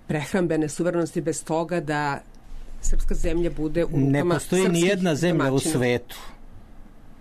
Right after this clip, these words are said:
Speaker 2: kojoj neko iz nekih druž-, drugih država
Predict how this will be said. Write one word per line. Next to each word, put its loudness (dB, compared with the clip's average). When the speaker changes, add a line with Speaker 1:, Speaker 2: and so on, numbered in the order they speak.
Speaker 2:
kojoj 0
neko 2
iz 0
nekih 0
druž-, 2
drugih 2
država -2